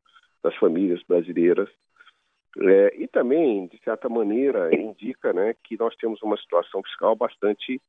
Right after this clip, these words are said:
é, delicada, né, e de difícil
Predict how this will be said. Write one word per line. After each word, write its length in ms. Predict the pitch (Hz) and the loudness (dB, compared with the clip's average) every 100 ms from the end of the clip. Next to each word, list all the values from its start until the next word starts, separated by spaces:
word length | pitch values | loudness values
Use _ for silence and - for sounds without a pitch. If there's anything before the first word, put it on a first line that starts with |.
| _ _ _ - | _ _ _ 2
é, 160 | 104 | 2
delicada, 760 | 92 127 139 - 101 113 170 - _ _ _ _ _ _ _ - | 4 2 2 2 4 2 -2 -16 _ _ _ _ _ _ _ -12
né, 320 | 98 104 117 113 | 0 2 2 2
e 80 | |
de 180 | 95 104 | -2 -12
difícil 680 | 98 120 - 131 160 - | -10 -10 -4 -2 -2 -4